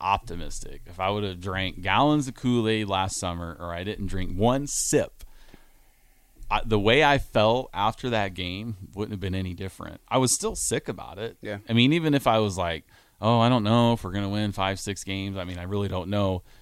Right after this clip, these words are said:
Speaker 1: You're still, 'cause your whole life,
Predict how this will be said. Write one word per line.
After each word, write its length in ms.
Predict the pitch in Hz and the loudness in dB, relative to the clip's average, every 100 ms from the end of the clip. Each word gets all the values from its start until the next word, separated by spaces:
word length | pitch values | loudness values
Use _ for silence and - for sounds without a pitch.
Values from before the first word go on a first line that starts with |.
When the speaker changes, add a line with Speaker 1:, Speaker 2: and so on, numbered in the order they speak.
| - _ _ | -20 _ _
Speaker 1:
You're 180 | 113 131 | 2 4
still, 540 | - - 131 143 123 | 4 4 6 6 6
'cause 300 | 107 - 95 | 2 -2 -4
your 140 | 95 98 | -6 -8
whole 440 | 107 131 143 120 | -2 4 6 6
life, 400 | 104 98 87 82 | 4 4 2 -4